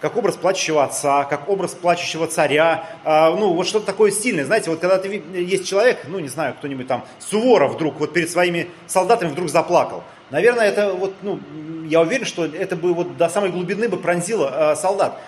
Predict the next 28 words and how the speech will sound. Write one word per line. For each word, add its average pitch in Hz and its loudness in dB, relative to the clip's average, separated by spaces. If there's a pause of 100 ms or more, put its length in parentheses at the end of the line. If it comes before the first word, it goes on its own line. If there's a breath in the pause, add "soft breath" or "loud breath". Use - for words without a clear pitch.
(100)
То 156 -10
есть 160 -8
это 214 2
вот 214 -2
такой 185 0
образ 226 4 (100)
плачу-, 196 0
плачущего 196 0
Бога. 180 -2 (560 loud breath)
Но, 190 -2
э, 202 0
и 208 -4
вот 202 -4
он 208 -4
настолько 208 0
сильный, 220 -2 (180 loud breath)
что, - -2
мне 220 2
кажется, 226 2
его 208 0
даже 214 2
очень 214 -2
трудно 190 -2
выразить. 135 -2
Вот 160 -2
я 170 2
так 165 0
вспоминал 214 -2